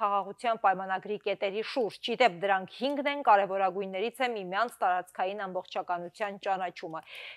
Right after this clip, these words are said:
Հիշեցնեմ, հայկական կողմը հինգ կետերից զատ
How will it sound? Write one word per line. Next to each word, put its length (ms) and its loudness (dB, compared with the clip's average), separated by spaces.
Հիշեցնեմ, 460 4
հայկական 500 4
կողմը 400 2
հինգ 320 -8
կետերից 600 0
զատ 400 4